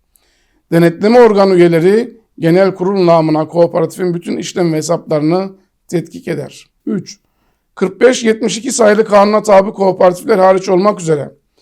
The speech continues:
dış denetime tabi kooperatiflerde dahil tüm kooperatiflerde denetleme organı tarafından denetim yapılması zorunludur. Dört,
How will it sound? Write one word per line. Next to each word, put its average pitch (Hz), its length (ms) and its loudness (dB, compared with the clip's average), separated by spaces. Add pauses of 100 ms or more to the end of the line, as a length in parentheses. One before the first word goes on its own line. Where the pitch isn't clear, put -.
(320)
dış 190 220 -2
denetime 208 420 0
tabi 185 320 4
kooperatiflerde 175 920 -2
dahil 160 560 0 (400)
tüm 233 240 -2
kooperatiflerde 170 960 0
denetleme 170 460 0
organı 175 360 0
tarafından 165 720 -2 (360)
denetim 170 480 0
yapılması 165 720 -2
zorunludur. 160 680 -6 (800)
Dört, 180 360 0